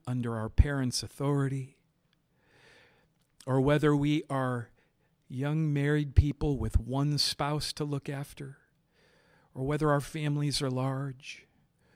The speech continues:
or whether we have the responsibility and, and task of looking after the souls of, of a missional community with,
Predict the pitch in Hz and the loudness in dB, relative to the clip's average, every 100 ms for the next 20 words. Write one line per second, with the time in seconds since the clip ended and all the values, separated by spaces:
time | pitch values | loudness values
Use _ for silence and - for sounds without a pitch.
0 | _ _ - - 143 151 175 185 175 156 | _ _ -20 -4 6 8 10 10 8 6
1 | 175 175 131 165 160 147 147 143 - - | 4 4 2 2 2 2 0 0 0 0
2 | 160 165 - 147 156 151 151 147 120 117 | 0 2 0 0 0 0 0 -2 -4 -8
3 | - - - - - - 127 123 - - | -12 -20 -20 -20 -18 -6 -6 -6 -8 -6
4 | 170 165 165 - - 127 143 143 160 151 | -2 0 2 2 0 -6 -4 -2 -2 0
5 | 151 151 131 - - 156 147 151 151 127 | -2 -2 -2 0 2 2 4 2 2 0
6 | 127 110 - - - - 123 135 143 160 | -2 -8 -14 -20 -20 -10 -2 0 2 0
7 | - 160 147 - - 135 147 156 156 156 | 0 -2 -4 -2 -2 2 4 4 2 0
8 | 143 110 - - | -2 -6 -12 -18